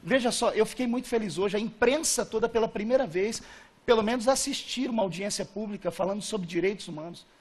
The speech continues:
Pela primeira vez, viram um homem dizer lá assim, "Olha, eu estou condenado à morte porque tenho chumbo demais no meu corpo, porque estou aqui contaminado", e ninguém nunca parou pra me ouvir.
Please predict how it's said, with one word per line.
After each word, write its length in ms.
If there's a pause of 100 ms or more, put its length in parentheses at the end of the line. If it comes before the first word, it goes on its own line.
(180)
Pela 160
primeira 320
vez, 260
viram 260
um 80
homem 240
dizer 200
lá 100
assim, 260
"Olha, 200
eu 100
estou 260
condenado 560
à 60
morte 340
porque 220
tenho 220
chumbo 340
demais 380
no 80
meu 100
corpo, 340 (380)
porque 220
estou 320
aqui 180
contaminado", 600 (260)
e 60
ninguém 240
nunca 260
parou 240
pra 100
me 120
ouvir. 260